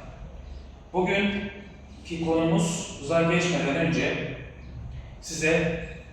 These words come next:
e, on dokuz Mayıs'la alakalı bir şeyler söylemek istiyorum. Ben, e, çarşamba günleri staja geldiğimden dolayı pazartesi gelemedim ama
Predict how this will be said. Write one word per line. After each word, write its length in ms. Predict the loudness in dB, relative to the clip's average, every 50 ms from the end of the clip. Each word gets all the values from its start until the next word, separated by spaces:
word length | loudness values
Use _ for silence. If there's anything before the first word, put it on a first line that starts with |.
| -10 -6
e, 120 | -4 -4
on 260 | 0 2 2 4 4
dokuz 280 | 4 4 4 2 2 2
Mayıs'la 340 | 2 2 2 0 0 2 2 2
alakalı 640 | 4 2 2 2 0 0 0 2 2 2 2 2 0
bir 120 | -2 -2
şeyler 320 | -2 -2 0 2 2 2
söylemek 420 | 2 2 0 -2 -4 -4 -4 -6 -6
istiyorum. 340 | -8 -8 -10 -10 -8 -8 -4 2
Ben, 180 | 4 6 6 6
e, 880 | 4 0 -2 -4 -6 -8 -10 -12 -14 -16 -16 -16 -14 -12 -12 -10 -8
çarşamba 500 | -6 -4 -2 -2 0 0 0 2 4 4
günleri 500 | 4 6 4 2 2 0 -2 -2 -2 -4 -4 -8 -10 -12 -14 -16 -18 -20 -20 -20 -20 -20 -18 -18 -14
staja 400 | -14 -12 -8 -6 -4 -2 0 2
geldiğimden 640 | 4 4 4 4 4 2 2 2 2 2 2 4 4
dolayı 360 | 6 6 6 6 4 4 0 -2 -4 -6 -8 -10 -12 -14 -16 -18 -20 -20 -20 -20 -20 -10 -4
pazartesi 720 | -2 0 2 4 2 2 2 0 -2 -2 -4 -4 -4 -2 0
gelemedim 640 | 2 4 4 4 4 2 0 -2 -2 -4 -4 -6 -6 -8 0 4
ama 520 | 6 6 6 6 4 4 2 -2 -4 -6